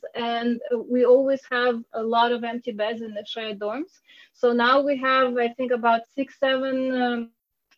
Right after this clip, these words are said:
volunteers doing, uh, different kinds of jobs.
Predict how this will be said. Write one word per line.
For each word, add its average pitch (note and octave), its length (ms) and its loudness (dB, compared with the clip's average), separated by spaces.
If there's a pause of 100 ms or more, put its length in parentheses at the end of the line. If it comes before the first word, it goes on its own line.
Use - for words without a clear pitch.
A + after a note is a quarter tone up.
volunteers C#4+ 680 2
doing, C4 440 4
uh, B3 320 0
different B3 300 -2
kinds B3 240 -2
of G#3+ 100 -6
jobs. G#3+ 340 -4